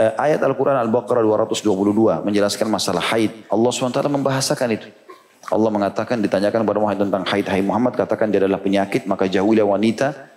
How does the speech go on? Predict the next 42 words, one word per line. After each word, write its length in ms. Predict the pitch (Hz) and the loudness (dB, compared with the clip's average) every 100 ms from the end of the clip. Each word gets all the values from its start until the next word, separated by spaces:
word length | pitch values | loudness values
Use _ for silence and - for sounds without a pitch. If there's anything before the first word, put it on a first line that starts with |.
| _ | _
istri 320 | 123 120 - | 0 0 2
di 140 | 104 95 | 2 2
saat 220 | 104 - | 0 -2
haid 240 | 92 95 113 | -2 0 0
itu, 240 | 123 165 - - - | 2 0 -2 -18 -8
dan 160 | - 98 | -2 0
jangan 240 | 113 117 | 0 0
kau 160 | 113 110 107 | 0 0 0
sentuh 320 | 113 104 101 | -2 0 0
mereka, 400 | 101 107 147 151 202 | 0 0 -2 -4 -4
dekati 320 | - 104 104 | -2 0 0
mereka 240 | 104 113 | 0 -2
sampai 240 | 117 101 101 | -4 -2 0
mereka 240 | 101 101 | 0 0
bersuci. 400 | 98 104 131 156 | 0 0 0 -2
Kalau 240 | 147 185 | 0 0
mereka 320 | 196 175 170 156 | 2 0 0 -2
sudah 160 | - | 0
bersuci, 640 | 143 143 175 160 214 220 214 - - | 0 0 0 0 0 0 -2 -14 -6
datangilah 880 | - 98 - 143 151 151 139 139 127 | -2 -2 -2 -2 -2 0 0 0 0
mereka 560 | 107 131 131 - 139 135 | 0 -2 -4 -4 -4 0
di 100 | 104 | -2
tempat 560 | - 156 180 - 202 208 - - - - | 0 0 0 -2 -4 -4 -14 -20 -20 -4
yang 240 | 104 117 120 | 0 0 0
Allah 280 | 113 113 113 | -2 0 -2
sudah 180 | 113 110 | -2 -2
perintahkan 640 | - 104 95 - 101 85 | 0 0 0 -2 -4 -4
kalian." 340 | 87 80 73 - - - - - | -4 -2 -2 -4 -20 -20 -18 -2
Allah 160 | 151 185 | 0 2
nggak 120 | 170 147 | 2 0
sebutkan 320 | 156 151 160 | 0 0 0
kemaluan, 640 | 135 131 123 131 120 113 - - - _ - - | 2 2 4 4 4 2 -4 -10 -20 _ -20 -4
Allah 200 | 98 110 107 | 0 2 0
sebutkan 480 | 117 131 - 131 | 0 0 0 0
di 80 | 104 | -2
tempat 480 | - 143 139 135 - | -2 -4 -2 -4 -2
yang 160 | 101 98 | -2 0
Allah 220 | 107 104 | 2 0
sudah 160 | 92 87 | 0 0
perintahkan. 640 | 92 95 - - - - | 0 0 0 -4 -10 -8
Orang 240 | 135 143 | -4 0
berakal 320 | 101 107 135 | 0 0 0